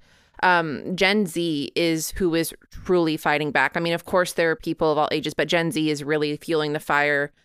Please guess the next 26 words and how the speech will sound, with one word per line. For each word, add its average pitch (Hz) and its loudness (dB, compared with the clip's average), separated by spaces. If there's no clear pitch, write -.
of 160 2
the 156 4
revolt 151 0
that's - -4
happening 156 -2
right 151 0
now 147 0
in 147 -2
Iran. 143 -2
They're 190 4
getting 180 2
what - 0
TikToks 190 0
they 185 2
can 175 -2
out, 175 2
essentially 226 0
just 196 -4
asking 190 0
us 196 -2
to - -8
amplify 185 0
voices, 160 -2
share 180 2
their 180 -2
videos. 165 -2